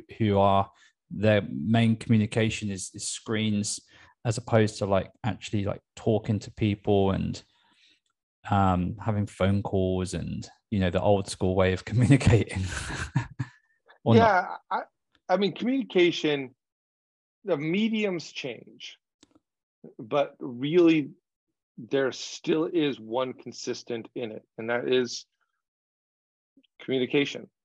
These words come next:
Speaker 2: And so we could communicate different ways
Speaker 1: Mm.
Speaker 2: through different mediums, but we still need to communicate. And so I wrote a book called Speak and Meet Virtually, and it's about how to do what we're doing right now and how to do it effectively. And I give a ted X on it as well.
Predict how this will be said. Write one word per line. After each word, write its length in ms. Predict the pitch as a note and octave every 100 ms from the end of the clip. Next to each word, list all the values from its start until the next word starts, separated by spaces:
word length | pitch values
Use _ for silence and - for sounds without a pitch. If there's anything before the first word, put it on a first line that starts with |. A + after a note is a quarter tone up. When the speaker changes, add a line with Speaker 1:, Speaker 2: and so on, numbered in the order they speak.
| _ -
Speaker 2:
And 160 | A#2+
so 100 | A#2
we 160 | B2 B2
could 220 | - A2+
communicate 440 | - C#3 C#3 - F#3+
different 280 | - A#2
ways 480 | A#2 F3+ A#2+ A2 B2
Speaker 1:
Mm. 260 | B2 A2+ G2+
Speaker 2:
through 140 | C#3
different 300 | B2+ - A#2+
mediums, 640 | B2+ D#3 A#2 G#2+ A2 A2 _ _ _ _ _
but 80 | -
we 80 | C3+
still 200 | - D#3
need 120 | C3+
to 160 | A#2 -
communicate. 720 | B2 B2 A#2 - A2+ A#2+ - _ _ _ _ _ -
And 120 | C#3
so 280 | D3 D3+ - C3 A#2+
I 180 | D3+ C3
wrote 200 | C3 C3+
a 40 | A2+
book 260 | A#2 B2+
called 340 | - A#2 A2 -
Speak 400 | - - - A#2
and 80 | A2+
Meet 160 | A#2 A#2+
Virtually, 440 | A#2+ A#2 - -
and 180 | - -
it's 80 | A2+
about 260 | A2+ A2 -
how 200 | A2+ A2+
to 120 | A2
do 220 | A2 A#2
what 160 | A2+ A#2+
we're 160 | A2+ A2+
doing 260 | A2 A2
right 240 | G#2+ G#2+ G#2+
now 340 | G#2+ G#2 G#2 G#2+
and 80 | G2+
how 100 | G#2+
to 80 |
do 140 | G#2 G#2+
it 60 |
effectively. 420 | G2+ A2+ A2 - G#2+
And 80 |
I 60 | A2
give 160 | A2+ A2
a 60 |
ted 200 | - B2
X 240 | A#2+ - A2+
on 140 | G#2+
it 100 | G#2
as 120 | G#2+ A#2
well. 240 | A2+ G#2